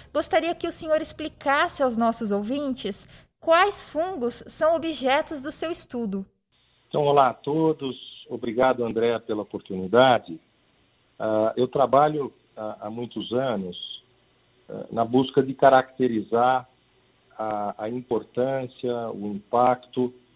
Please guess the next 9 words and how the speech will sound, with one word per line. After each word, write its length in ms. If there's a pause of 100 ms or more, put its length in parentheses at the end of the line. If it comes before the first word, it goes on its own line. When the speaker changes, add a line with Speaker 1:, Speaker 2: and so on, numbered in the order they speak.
(160)
Speaker 2:
populações 600
suscetíveis, 1200 (460)
eh, 440 (480)
de 440 (1040)
pacientes 720
que 120
desenvolvem 640
infecções 600
invasivas 840